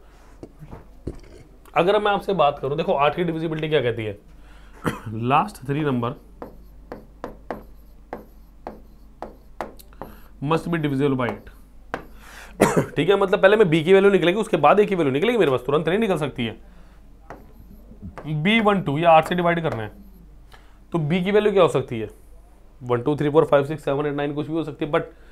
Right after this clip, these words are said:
क्वेश्चन में एक वर्ड यूज़ किया गया, लीस्ट वैल्यू, तो बी भी लीस्ट चाहिए और मुझे ए भी लीस्ट चाहिए। So अगर बी की वैल्यू मैं वन पुट करूँ तो कितना आएगा? देखो, एक सौ बारह बटे आठ, तो क्या ये कटेगा? आठ एकम आठ, आठ चौके बत्तीस, चौदह पे जाएगा, चौदह चौके छप्पन,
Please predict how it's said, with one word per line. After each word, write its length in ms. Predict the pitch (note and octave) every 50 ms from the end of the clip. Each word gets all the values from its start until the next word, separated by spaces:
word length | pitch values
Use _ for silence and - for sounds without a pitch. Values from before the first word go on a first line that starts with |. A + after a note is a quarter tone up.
| - - - - -
क्वेश्चन 300 | - D#3 D3+ - F3 F3
में 120 | F3+ F#3 F3+
एक 60 | E3
वर्ड 180 | C3+ C#3 C#3+ D3+
यूज़ 140 | D#3+ D3 -
किया 120 | C3+ C3+
गया, 80 | D#3 D3
लीस्ट 300 | C3 B2+ C3+ C3+ C3+ B2
वैल्यू, 240 | A2+ G#2+ G#2 G#2
तो 180 | G2 - - B2
बी 200 | A#2+ A#2+ D3+ E3
भी 80 | E3+ F#3+
लीस्ट 200 | F3+ F#3+ F#3 F3+
चाहिए 160 | F3 F3 F3+
और 60 | F3
मुझे 120 | F#3+ G3 E3
ए 120 | C3+ D3+
भी 100 | D#3+ E3
लीस्ट 200 | E3 D#3 D3+ -
चाहिए। 200 | C3+ A2+ G#2 G2+ - - - - - - - - - - - - - - - - - - - -
So 80 | D#3+
अगर 120 | F3 F#3 F#3
बी 160 | D3 D3+ E3
की 100 | D3+ F3+
वैल्यू 160 | F3+ F#3 F#3 F#3+
मैं 80 | F3+
वन 160 | C#3 D3 C#3+
पुट 200 | - - F3+ F3+
करूँ 220 | - E3+ D3+ D3+ D#3+
तो 100 | F3 D#3+
कितना 260 | D#3+ E3+ C#3 D#3+ D#3+
आएगा? 200 | C#3+ B2+ A#2+ A#2+
देखो, 260 | A#2+ A#2 - C#3+ D3+ - - - - - - - - - - - - - - - - - - - - - - - -
एक 80 | A#2+
सौ 100 | - D#3+
बारह 280 | D3+ C3+ C#3 C3+ C#3 C#3
बटे 200 | C#3 C#3 - C#3
आठ, 320 | A#2 G#2+ G2+ - - - - - - - - -
तो 100 | C3+ A#2+
क्या 120 | C3+ C3+
ये 80 | C#3 C3+
कटेगा? 340 | C#3+ C#3+ C#3 F3+ F#3 F3
आठ 180 | C#3+ C3+ C3 C#3
एकम 240 | C#3 C#3 C#3+ C#3 C3+
आठ, 240 | C3 D#3 F3 - - - - - - - - - - - - - - - - - - - - - - - - - - - - - - - - - - - -
आठ 180 | C3 B2+ A#2+ -
चौके 140 | C#3+ C3+ D3
बत्तीस, 420 | D3 D3 C#3+ - G3+ A3 - - - - - - - - - - - - - - - - - - - - - - - - -
चौदह 200 | - B2+ B2 D3
पे 100 | D3+ D#3+
जाएगा, 180 | D#3 D3+ D#3 F3
चौदह 280 | E3+ - C#3+ C#3 C#3+ C#3
चौके 140 | D3+ D3
छप्पन, 320 | C#3+ - C3+ - - F#3+